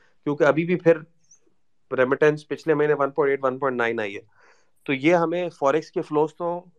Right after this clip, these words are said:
ارینج کرنے ہی پڑیں گے میجر، کیونکہ اس وقت سب سے جو میجر کرنچ ہے نا، وہ بیلنس آف پیمنٹ پہ ہے، کیونکہ ہمیں لیکوڈیٹی کا کرنچ بہت بڑا فیس کرنا پڑ رہا ہے،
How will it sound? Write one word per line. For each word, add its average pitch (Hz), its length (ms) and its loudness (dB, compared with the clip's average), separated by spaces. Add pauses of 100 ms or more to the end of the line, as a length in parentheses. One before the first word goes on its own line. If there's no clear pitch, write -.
ارینج 143 320 -6
کرنے 131 240 -2
ہی 147 60 -4
پڑیں 135 300 -4
گے 156 80 -6
میجر، 131 320 -4
کیونکہ 147 240 -10
اس 147 140 -10
وقت 151 160 -12 (200)
سب - 200 -4
سے 214 240 -2
جو 190 240 0 (480)
میجر 147 320 4
کرنچ 165 340 -2
ہے 185 60 -8
نا، 196 80 -10
وہ 185 120 -12
بیلنس 147 340 -8
آف 165 100 -16
پیمنٹ 160 360 -10
پہ 170 120 -6
ہے، 151 180 -8
کیونکہ 165 240 -8
ہمیں 156 180 -4
لیکوڈیٹی 160 440 -6
کا 180 120 -2
کرنچ 156 360 -4
بہت 143 200 -6
بڑا 143 160 -6
فیس 135 260 -16
کرنا 123 220 -10
پڑ 113 220 -8
رہا 110 80 -14
ہے، 107 60 -16